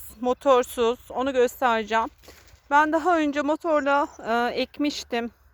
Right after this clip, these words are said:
Beş altı çizgi. Aa, bunları evde unutmuşum.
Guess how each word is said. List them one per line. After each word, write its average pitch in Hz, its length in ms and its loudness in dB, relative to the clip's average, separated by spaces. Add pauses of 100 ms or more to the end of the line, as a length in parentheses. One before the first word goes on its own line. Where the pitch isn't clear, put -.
(140)
Beş 254 200 -4
altı 233 320 0
çizgi. 233 460 -6 (680)
Aa, 233 300 2
bunları 285 260 0
evde 277 260 0
unutmuşum. 269 760 -2